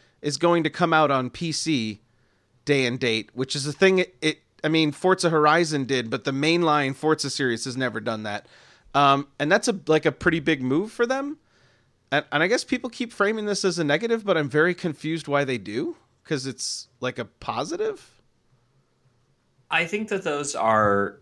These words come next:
Speaker 2: incremental positives for people that are playing things on the P C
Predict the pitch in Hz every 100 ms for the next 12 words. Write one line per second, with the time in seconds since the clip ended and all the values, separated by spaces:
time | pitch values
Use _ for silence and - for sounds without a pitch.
0 | - 127 131 131 107 95 101 110 - 117
1 | 101 101 95 98 98 95 92 98 - -
2 | _ - - 104 101 98 95 95 92 92
3 | - _ _ _ _ - 117 117 110 101
4 | 95 92 92 - _ _ _ - 95 95
5 | 107 101 101 98 95 92 95 90 - 95
6 | - 95 90 90 87 85